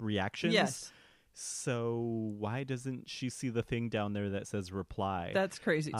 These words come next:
Speaker 1: Uh,
Speaker 2: me.
Speaker 1: and, uh, anti shout out to all the not Apple
Speaker 2: <laughs>
Speaker 1: people.
Speaker 2: I do have to say, it makes it much more enjoyable to do that. And so while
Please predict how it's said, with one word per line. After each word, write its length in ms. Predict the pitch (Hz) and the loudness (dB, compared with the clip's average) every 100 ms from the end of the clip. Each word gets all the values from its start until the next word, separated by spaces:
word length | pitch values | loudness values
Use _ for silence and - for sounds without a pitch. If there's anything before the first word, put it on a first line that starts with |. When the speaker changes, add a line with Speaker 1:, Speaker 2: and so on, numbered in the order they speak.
| 107 | 2
Speaker 1:
Uh, 20 | |
Speaker 2:
me. 80 | 120 | 2
Speaker 1:
and, 240 | 135 127 127 _ _ _ _ _ _ _ _ _ - | 2 2 -2 _ _ _ _ _ _ _ _ _ -8
uh, 260 | 127 123 131 - | -4 -2 -2 0
anti 480 | 135 165 131 104 | 0 2 2 2
shout 380 | 104 - 110 101 | 0 2 2 4
out 280 | 98 107 - | 2 2 0
to 180 | - 117 | -2 0
all 120 | 104 | 0
the 360 | 98 104 104 - | 0 -2 -2 -4
not 360 | 110 104 101 - | -4 -2 -2 -4
Apple 280 | 104 120 - | -6 -2 6
Speaker 2:
<laughs> 60 | |
Speaker 1:
people. 380 | 466 508 427 - - - - | 10 10 8 4 -6 0 10
Speaker 2:
I 120 | 269 | 10
do 120 | 294 | 12
have 100 | 370 | 10
to 100 | 359 | 8
say, 220 | - 226 190 | 6 6 4
it 100 | - | 4
makes 220 | 196 202 - | 4 4 2
it 80 | |
much 200 | 196 190 | 0 0
more 220 | 202 190 180 | 2 2 2
enjoyable 480 | 180 165 143 151 | 2 0 0 -2
to 140 | 160 160 | -4 -4
do 160 | 156 | -2
that. 220 | 147 156 139 | 2 2 2
And 240 | 156 156 - | -2 -4 -6
so 420 | - 180 151 127 - - - | 0 2 2 0 -8 -20 -14
while 680 | 165 170 180 185 185 180 | 2 6 10 10 8 6